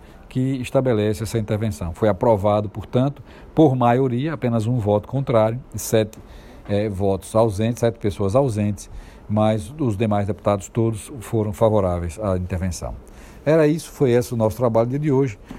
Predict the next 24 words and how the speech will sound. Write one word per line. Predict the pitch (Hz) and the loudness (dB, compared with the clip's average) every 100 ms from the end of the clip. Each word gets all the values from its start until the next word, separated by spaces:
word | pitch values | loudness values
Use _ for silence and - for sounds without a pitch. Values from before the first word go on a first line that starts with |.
| - | -6
Vamos | 117 123 | -4 -2
nos | - | 0
preparar | 123 110 110 110 | 0 2 2 2
agora | 104 104 113 | 2 0 0
para | 113 107 | 0 0
as | |
intervenções | 110 110 107 101 113 120 117 | 0 -2 -2 -4 -4 -4 -2
e | |
para | 117 113 | -2 -2
as | 104 | -2
ações | 110 - 101 101 - - - - - - | -4 -4 -2 -2 -6 -16 -20 -20 -14 -2
do | 120 | 0
final | 117 120 117 | 0 2 2
de | - | 2
semana | 117 120 127 131 131 139 | -2 -2 -2 -4 -6 -4
e | 127 | -2
na | 123 | -2
próxima | 110 110 104 95 87 - - - - | 0 -2 -2 -6 -6 -10 -20 -20 -8
semana | - 107 104 104 | -2 0 0 -2
também. | 113 87 67 - 95 | -4 -6 -8 -10 -2
Grande | 120 127 | 2 2
abraço | 123 127 123 | 4 2 2
a | |
todos. | 107 95 80 - - | -4 -8 -10 -16 -20